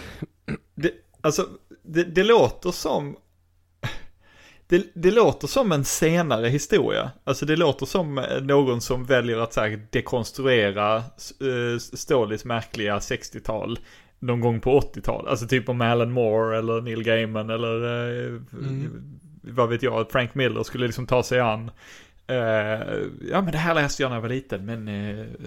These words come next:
Speaker 1: ja, en, en dekonstruktion helt enkelt, och, men gjord redan i mitten av sextiotalet. V-, alltså,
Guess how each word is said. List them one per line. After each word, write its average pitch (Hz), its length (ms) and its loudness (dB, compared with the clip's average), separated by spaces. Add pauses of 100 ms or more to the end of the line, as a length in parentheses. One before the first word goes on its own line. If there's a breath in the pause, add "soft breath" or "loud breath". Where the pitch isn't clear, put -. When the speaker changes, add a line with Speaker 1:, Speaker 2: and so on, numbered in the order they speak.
(380)
Speaker 1:
ja, 214 120 2
en, 208 160 2
en 220 160 2
dekonstruktion 202 760 2
helt 104 160 -2
enkelt, 104 320 -2
och, 117 180 4
men 139 520 2
gjord 143 320 2
redan 135 360 0
i 127 80 -8
mitten 135 220 -6
av 127 40 -4
sextiotalet. - 640 -6
V-, 120 480 0
alltså, 123 320 0